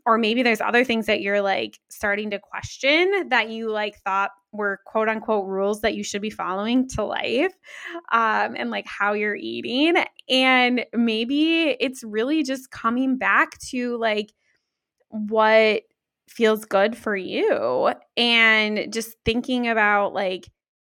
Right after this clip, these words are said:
"Okay, like, my body is really smart." Like, even if you have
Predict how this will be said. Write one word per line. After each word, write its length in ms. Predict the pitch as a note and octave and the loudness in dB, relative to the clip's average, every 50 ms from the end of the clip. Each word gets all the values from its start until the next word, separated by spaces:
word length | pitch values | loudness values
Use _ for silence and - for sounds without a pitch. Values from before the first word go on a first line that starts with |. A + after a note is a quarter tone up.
| _ _ _ _ _ _ _ _ _ _ _ - | _ _ _ _ _ _ _ _ _ _ _ 0
"Okay, 420 | A3+ A#3+ A#3+ A#3 G#3 G3+ F#3+ F3+ - | 2 2 2 0 -4 -6 -6 -6 -4
like, 220 | - G3+ G#3 - | -6 -8 -8 -6
my 200 | A#3+ C4 D#4 D#4 | -6 -6 -6 -6
body 480 | D4+ - G#3 G3+ A3 B3 B3 B3 - - - | -6 -8 -10 -8 -8 -8 -8 -10 -10 -10 -8
is 380 | G3+ G#3+ G#3+ A#3 A3+ A#3 - | -6 -4 -4 -4 -6 -6 -10
really 460 | F#3+ F3+ F#3+ F#3+ F3+ F#3+ F#3+ F3 - | -12 -10 -6 -4 -4 -4 -4 -4 -6
smart." 520 | - - - - G#3+ G#3 - G#2+ - - - - | -8 -10 -10 -8 -6 -4 -4 -4 -6 -6 -6 -4
Like, 180 | B3 B3+ C4 - _ _ _ _ - | -4 -4 -4 -8 _ _ _ _ -2
even 280 | D4 D#4+ E4+ D#4+ G#4 G4+ | 2 2 4 4 4 2
if 160 | G4+ G4 G4+ | 2 0 0
you 140 | F#4+ F#4+ E4+ | 0 0 0
have 640 | - - D4+ C#4+ C#4+ D4 C#4+ C#4+ C#4 C4+ B3+ B3 | 0 2 4 6 6 6 6 4 4 2 0 -4